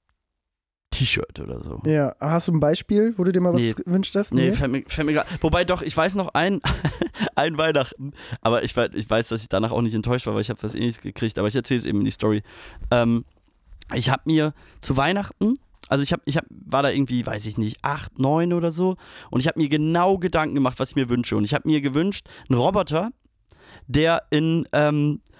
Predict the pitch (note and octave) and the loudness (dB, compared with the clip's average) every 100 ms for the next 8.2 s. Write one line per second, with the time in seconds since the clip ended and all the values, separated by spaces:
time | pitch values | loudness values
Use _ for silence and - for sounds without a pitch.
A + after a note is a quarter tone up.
0 | - - D3 C#3+ D3+ D3+ - D3 D3+ - | -10 -2 0 0 0 -2 -2 -2 0 0
1 | D3+ C#3 C3+ G3 - E3+ C#3+ C#3 C#3+ D#3+ | -2 -2 -4 -4 -4 -4 -4 -4 -2 0
2 | F#3+ D#3+ E3 - C3+ C#3 C3+ B2+ - C3+ | 0 0 0 0 0 2 2 2 0 0
3 | C3+ A#2 A2 - - D2 - - - _ | 0 2 0 -4 -6 -4 -6 -10 -18 _
4 | _ _ - D3+ D4 _ _ _ C#3+ D3+ | _ _ -2 -2 -2 _ _ _ 2 2
5 | F#3+ - - - - - - C#3 D#3 D#3 | 2 -4 -20 -20 -16 -12 -4 -2 0 -2
6 | D3+ C#3+ D3 C#3 C3 C3 B2 E2+ - - | 0 0 0 0 0 -2 -2 -6 -8 -16
7 | - - D#3+ E3+ D#3 G3+ G3 E3+ C#3+ C#3+ | -18 -4 -2 0 2 2 0 0 2 0
8 | F3 | -2